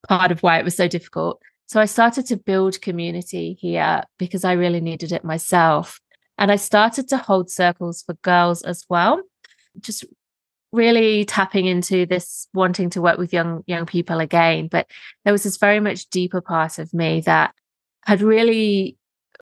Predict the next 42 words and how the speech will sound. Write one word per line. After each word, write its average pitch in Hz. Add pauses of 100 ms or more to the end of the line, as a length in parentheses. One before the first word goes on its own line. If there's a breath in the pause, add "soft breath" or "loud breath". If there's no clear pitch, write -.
(200)
bursting 196
through 175
me, 160
this, 170
this 180
sense 180
of, 175
like, 175
my 185
inner 175
child 170
self 151
who, 160 (560 loud breath)
you 202
know, 190
was 175
thinking, 202
"Oh, 220
wouldn't 233
that 233
have 208
been 196
wonderful 180
if 175
I'd 170
have -
had 170
that -
too, 170
that -
place 170
of 175
belonging 175
and 165
support, 175
a 175 (400 loud breath)
chance 196
to 190
feel 185
safe 185
with 180
other 175